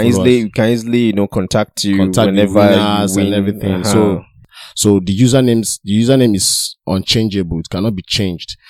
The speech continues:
Speaker 1: So, but you can change your team name. So for those that have actually registered and are not using that, the team name and the, the name that they used to register as a username does not correspond, you can just go to your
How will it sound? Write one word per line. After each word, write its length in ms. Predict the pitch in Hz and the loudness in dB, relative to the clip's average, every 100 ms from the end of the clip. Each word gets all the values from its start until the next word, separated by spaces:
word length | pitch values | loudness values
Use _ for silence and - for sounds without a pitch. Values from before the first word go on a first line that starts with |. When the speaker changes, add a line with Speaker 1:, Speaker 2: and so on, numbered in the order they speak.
| - | -16
Speaker 1:
So, 140 | - 95 | -8 -2
but 140 | 92 | -2
you 40 | |
can 140 | 90 87 | -2 -4
change 220 | - 117 | -4 -2
your 80 | 107 | -4
team 280 | - 107 98 | -4 -4 -2
name. 200 | 90 80 - | -4 -8 -8
So 140 | - 127 | -2 -2
for 180 | 113 | 0
those 360 | 107 117 165 131 | 0 6 6 6
that 180 | - 95 | 0 -4
have 560 | 95 - 104 98 90 85 - _ _ - | -4 -8 -4 -2 -2 -6 -20 _ _ -6
actually 380 | 117 - 131 127 | -4 0 2 2
registered 760 | 110 117 120 - 131 117 107 - _ - | 2 0 0 -2 0 0 0 -10 _ -6
and 180 | 101 98 | -2 0
are 80 | |
not 140 | 101 120 | 2 2
using 680 | 127 113 104 110 107 110 - _ _ _ _ | 2 0 -2 0 0 -2 -8 _ _ _ _
that, 260 | 95 98 87 | -6 -4 -2
the 140 | 98 | -4
team 340 | 95 - 147 135 | -4 -2 0 4
name 200 | 123 113 | 2 0
and 200 | 98 95 | -2 -4
the, 200 | 95 95 90 - | -2 -4 -4 -12
the 260 | 87 92 92 | -8 -4 -2
name 180 | 104 120 | 0 0
that 140 | 101 | 0
they 40 | 90 | -2
used 220 | 92 - | -4 -4
to 100 | 95 | -4
register 540 | 90 98 95 - 85 - | -2 -2 -4 -4 -6 -4
as 200 | 85 85 | -6 -4
a 20 | |
username 500 | 95 101 104 95 80 - _ _ _ _ _ _ 90 | -2 0 0 0 -2 -8 _ _ _ _ _ _ -2
does 260 | 202 190 | 2 4
not 120 | 113 | 2
correspond, 560 | - 92 90 - 90 78 - - | 2 2 2 0 -2 -4 -10 -8
you 80 | 104 | -2
can 180 | 107 | 0
just 280 | 110 139 131 | 4 4 4
go 160 | 123 127 | 4 4
to 320 | - - 98 | 4 0 2
your 540 | 95 92 87 92 90 | 2 0 0 0 0